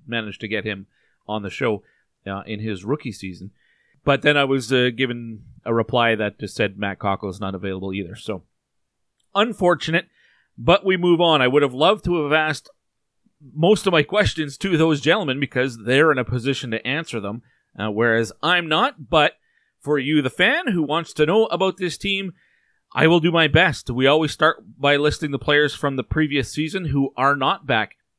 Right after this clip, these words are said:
with the team this year. For the Kootenay Ice, the ninety-eight Borns off last year's roster, uh, Jagger White up front, pair of defensemen in Dallas Hines and Martin Bodak,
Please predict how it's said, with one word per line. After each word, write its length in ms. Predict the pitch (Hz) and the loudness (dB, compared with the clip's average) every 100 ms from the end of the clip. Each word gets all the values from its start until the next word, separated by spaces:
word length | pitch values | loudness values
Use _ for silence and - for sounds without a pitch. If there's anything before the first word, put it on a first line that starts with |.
| - | -8
with 160 | 127 | -8
the 80 | 117 | -8
team 280 | - 123 113 | -8 -6 -4
this 280 | 117 107 123 | -6 -6 -4
year. 160 | 185 | -4
For 320 | 220 151 143 143 | -2 0 2 2
the 220 | 131 127 | -2 -4
Kootenay 400 | - 226 185 175 | -6 -8 -4 -2
Ice, 220 | 185 185 | -2 -4
the 140 | - | -4
ninety-eight 500 | 135 170 165 160 165 | -2 -2 0 -2 -2
Borns 380 | 127 151 156 151 - _ _ | -2 -4 -4 -8 -18 _ _
off 240 | 135 139 | -4 -2
last 300 | 143 147 131 | 2 0 0
year's 240 | 139 131 135 | -4 -4 2
roster, 480 | 131 131 - 127 - _ _ _ | 2 2 0 -4 -4 _ _ _
uh, 100 | - | -10
Jagger 380 | 98 139 131 123 | -2 0 2 2
White 280 | 110 185 196 - | 2 2 2 -6
up 200 | 143 _ | -10 _
front, 240 | 175 185 - _ _ _ _ | -2 -2 -4 _ _ _ _
pair 180 | - 160 | 0 2
of 60 | 143 | 2
defensemen 500 | 135 147 151 - 135 | -2 -4 -4 -6 -4
in 80 | 123 | 0
Dallas 340 | 135 139 123 | 0 0 -2
Hines 300 | 135 139 123 | -2 -2 -4
and 100 | 117 | -2
Martin 260 | 123 120 110 | -2 -2 -2
Bodak, 500 | 120 135 123 117 | 2 4 4 0